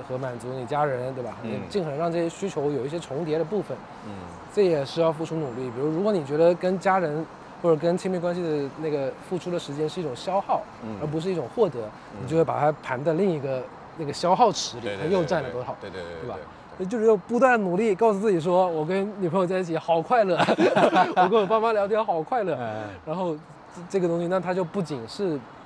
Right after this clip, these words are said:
Speaker 1: 你消耗在这种关系上，也是你自己的。
Speaker 2: 嗯。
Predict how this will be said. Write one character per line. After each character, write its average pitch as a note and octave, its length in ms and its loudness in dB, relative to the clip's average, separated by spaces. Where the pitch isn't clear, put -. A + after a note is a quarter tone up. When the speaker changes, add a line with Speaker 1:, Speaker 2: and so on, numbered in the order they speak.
Speaker 1:
你 C#3 100 -8
消 D3 200 0
耗 D#3 100 2
在 D3 160 0
这 F#3 180 -2
种 B2+ 140 -4
关 B2 160 -4
系 C#3 100 -8
上， B2+ 320 -8
也 G#2+ 80 -8
是 F3 120 -8
你 D#3 160 -4
自 E3 120 -8
己 C3 120 -10
的。 F#2 160 -14
Speaker 2:
嗯。 G#2 200 -10